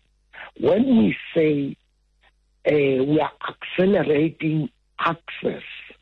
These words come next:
to quality education through effective governance, that's our theme. You, you listen to the theme, accelerating access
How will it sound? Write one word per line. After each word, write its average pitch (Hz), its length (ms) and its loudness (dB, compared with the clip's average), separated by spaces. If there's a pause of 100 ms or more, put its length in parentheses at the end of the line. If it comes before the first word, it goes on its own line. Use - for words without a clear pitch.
(280)
to 135 160 -2
quality 170 720 2
education 131 840 0 (120)
through 170 420 2
effective - 720 0 (180)
governance, - 560 -2 (440)
that's 190 220 2
our 175 240 2 (140)
theme. 135 280 0 (560)
You, 143 220 2 (100)
you 160 140 2
listen 180 420 2
to 190 100 0
the 156 220 0
theme, - 160 -6 (840)
accelerating 156 960 0 (460)
access 147 580 -2